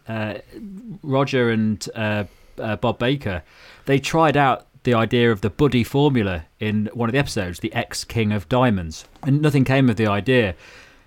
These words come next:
Um, but eventually Bob started talking to, Bob Baker started talking to Lou Grade, who was an impresario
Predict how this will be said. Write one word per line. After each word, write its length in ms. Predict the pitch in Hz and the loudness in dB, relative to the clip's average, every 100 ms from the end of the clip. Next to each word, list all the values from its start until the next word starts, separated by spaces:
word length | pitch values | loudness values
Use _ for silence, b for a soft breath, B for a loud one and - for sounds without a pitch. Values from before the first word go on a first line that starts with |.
| B _ - | B _ -2
Um, 440 | 151 139 139 139 | 2 4 4 2
but 180 | 143 147 | 0 0
eventually 460 | 139 170 - 131 117 | 4 2 4 2 2
Bob 340 | - 139 - | 4 2 2
started 720 | - - 123 120 123 113 - - | -2 2 2 2 -2 -2 -4 -4
talking 500 | 135 120 120 113 107 | -2 0 0 0 -2
to, 280 | - 110 107 | -2 -4 -2
Bob 260 | 120 104 | -2 -2
Baker 200 | 123 113 | -2 -2
started 220 | - 110 - | -2 -6 -4
talking 280 | 117 113 | -4 -2
to 160 | 104 110 | -4 -4
Lou 240 | 110 127 | -2 -2
Grade, 500 | 113 117 127 139 165 - - | -2 0 2 2 -2 -6 -4
who 260 | 117 113 | 0 0
was 260 | 107 107 - | 0 -2 0
an 60 | |
impresario 1000 | 113 - - 107 - 120 117 104 87 95 | 0 -2 -8 -6 0 4 4 2 -2 -6